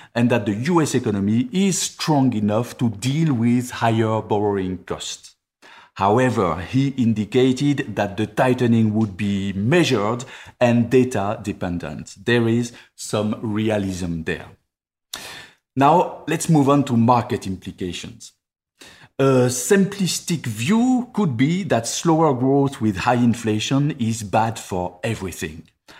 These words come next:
Higher interest rates hurt defensive assets, while a challenging outlook and risk aversion hit cyclical assets. It's, of course, as always, not that simple.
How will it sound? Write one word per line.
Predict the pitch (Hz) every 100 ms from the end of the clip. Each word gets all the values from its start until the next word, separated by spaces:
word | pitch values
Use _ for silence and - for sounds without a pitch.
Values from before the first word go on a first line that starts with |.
| _ _
Higher | - 156 143 139
interest | 120 120 113 113
rates | 113 101 98 - -
hurt | - 165 156 -
defensive | 117 110 107 - 104
assets, | 95 - - - - - - _
while | - 127 123 107 110
a |
challenging | 107 - 143 147 139 131 127
outlook | 113 113 117 113 -
and | 101 98
risk | 120 117
aversion | 101 95 113 123 - 147 151 -
hit | - 165 160
cyclical | - - 117 117 98 107 107 -
assets. | 90 - - - - _ _ _ _ _ _ _ -
It's, | 196 190
of | 156 -
course, | 123 123 120 -
as | 120 110
always, | 101 101 101 98 -
not | 104 104 - -
that | 92 87 - -
simple. | - 107 95 - -